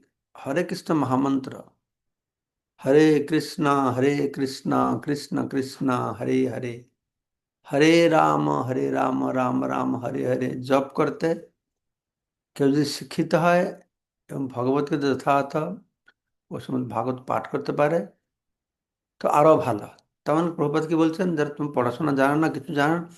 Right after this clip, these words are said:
হরে কৃষ্ণ মহামন্ত্র কীর্তন করে জীবনে সিদ্ধি পাবে। তো পড়াশোনা করেছ, তাহলে আরো ভালো হবে, তুমি গীতা ভাগবত পাঠ করো,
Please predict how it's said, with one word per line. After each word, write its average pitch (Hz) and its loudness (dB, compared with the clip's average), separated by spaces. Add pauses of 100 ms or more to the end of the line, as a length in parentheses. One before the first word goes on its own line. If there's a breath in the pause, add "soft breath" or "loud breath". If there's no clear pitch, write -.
(300 loud breath)
হরে 185 4
কৃষ্ণ 196 -2
মহামন্ত্র 190 4
কীর্তন 180 -4
করে 180 2
জীবনে 165 2
সিদ্ধি 143 -4
পাবে। - -6 (1300)
তো 139 -8
পড়াশোনা 139 4
করেছ, 160 2 (1400)
তাহলে 175 2 (540)
আরো 147 4
ভালো 170 0
হবে, 196 0 (200)
তুমি 151 -6
গীতা 131 0
ভাগবত 143 -2
পাঠ 160 0
করো, 190 0